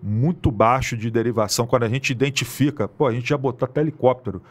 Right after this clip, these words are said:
No início a gente botava o helicóptero pra dar tiro nos caras lá fazendo a derivação clandestina. Aí depois eles viram que o negócio mudou, a gente foi prendendo, prendendo, prendendo,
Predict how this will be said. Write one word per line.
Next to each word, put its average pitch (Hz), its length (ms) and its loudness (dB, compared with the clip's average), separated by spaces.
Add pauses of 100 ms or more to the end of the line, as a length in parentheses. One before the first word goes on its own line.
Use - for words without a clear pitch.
(120)
No 113 120 0
início 123 340 0
a - 20 0
gente 135 140 -4
botava 123 380 2
o 135 40 2
helicóptero 127 460 -2
pra 139 120 2
dar 127 140 0
tiro 123 240 -4
nos 123 180 -2
caras 123 260 4
lá 120 100 0
fazendo 123 300 -2
a 127 40 0
derivação 117 680 -2 (300)
clandestina. 107 640 0 (180)
Aí 107 140 4
depois 123 420 0
eles 123 180 -4
viram 123 160 -4
que 120 100 -6
o 131 40 -4
negócio 117 400 0
mudou, 113 360 0
a 131 40 0
gente 120 140 -8
foi 127 140 -2
prendendo, 120 560 -4
prendendo, 120 540 -6
prendendo, 113 560 -6